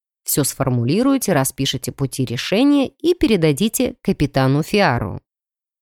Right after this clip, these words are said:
Его высочество обернулся и жестом попросил названного выйти вперед, чтобы народ видел, о ком идет речь. "Он останется здесь до восьми вечера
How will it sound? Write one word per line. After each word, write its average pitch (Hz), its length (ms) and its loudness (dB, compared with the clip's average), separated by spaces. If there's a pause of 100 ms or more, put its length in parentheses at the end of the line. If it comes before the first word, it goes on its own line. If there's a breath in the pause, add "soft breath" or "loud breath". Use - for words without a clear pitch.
(260)
Его 233 220 2
высочество 254 580 0
обернулся 156 600 2
и 226 200 0
жестом 220 420 0
попросил 175 460 0
названного 196 680 2
выйти 175 320 -2
вперед, 220 560 0 (200)
чтобы 151 300 0
народ 131 360 0
видел, 233 460 2
о 135 140 -2
ком 139 320 0
идет 139 260 -2
речь. - 420 -4 (720)
"Он 233 160 0
останется 175 640 2
здесь 147 420 0
до 208 140 2
восьми 156 420 2
вечера 131 640 0